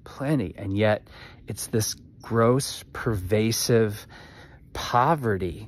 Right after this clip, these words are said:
mentality or soul, like, poverty that is just, I don't know, it's the opposite, the co-, total opposite w-, of what I'm into. So let's get to the nitty-gritty.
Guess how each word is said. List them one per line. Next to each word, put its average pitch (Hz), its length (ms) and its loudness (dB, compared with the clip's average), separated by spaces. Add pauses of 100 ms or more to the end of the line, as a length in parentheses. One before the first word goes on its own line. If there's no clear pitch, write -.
mentality 113 840 2
or 85 160 -6 (220)
soul, 143 720 2
like, 87 220 -8 (520)
poverty 98 680 -2
that 101 280 -4
is 110 160 -4
just, - 480 -4 (680)
I - 100 -2
don't 127 140 6
know, 131 200 8
it's - 240 -8
the 113 240 -4
opposite, 107 720 -4
the - 100 -12
co-, - 240 -8
total 120 340 2
opposite 98 540 -6
w-, 101 240 -12
of 101 180 -2
what 101 160 2
I'm 98 200 0
into. 92 340 -4 (800)
So - 320 4 (1300)
let's 208 260 10
get 147 240 4
to 151 120 2
the 139 120 6
nitty-gritty. 107 640 4